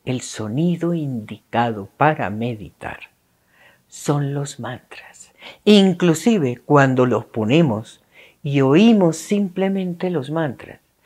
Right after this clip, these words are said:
en ese momento estamos haciendo una meditación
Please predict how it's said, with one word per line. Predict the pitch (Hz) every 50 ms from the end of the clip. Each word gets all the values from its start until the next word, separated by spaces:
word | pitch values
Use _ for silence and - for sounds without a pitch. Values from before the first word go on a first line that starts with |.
| - - - -
en | - 147 156 160
ese | 170 180 175 - -
momento | 202 190 175 175 185 180 165 170 -
estamos | 139 - - 131 135 143 147 165
haciendo | 151 143 - - 131 127 127 131 139 139 - - - - - _ _ _ -
una | - 208 190 180 175 170 175 175
meditación | 165 156 147 147 139 135 135 127 117 - 135 131 123 _ _ - 113 107 104 - - - - - 147 156 165 208 233 240 262